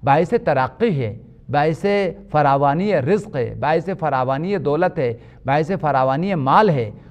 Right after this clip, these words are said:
उसके मुकाबिल में बद अखलाकी बायस गुर्बत है, बायस फ़क्र है।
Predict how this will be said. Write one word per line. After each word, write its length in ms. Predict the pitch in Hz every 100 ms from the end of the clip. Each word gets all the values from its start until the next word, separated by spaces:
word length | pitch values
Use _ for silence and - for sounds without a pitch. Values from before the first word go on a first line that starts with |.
| -
उसके 280 | - 302 -
मुकाबिल 460 | 302 294 247 240 254
में 380 | 233 254 262 262 - -
बद 300 | 127 202 285
अखलाकी 480 | 240 160 160 147 196
बायस 320 | 175 143 156
गुर्बत 500 | 196 123 131 123 170
है, 240 | 120 101 107
बायस 300 | 127 160 156
फ़क्र 400 | 175 185 180 170
है। 220 | 117 110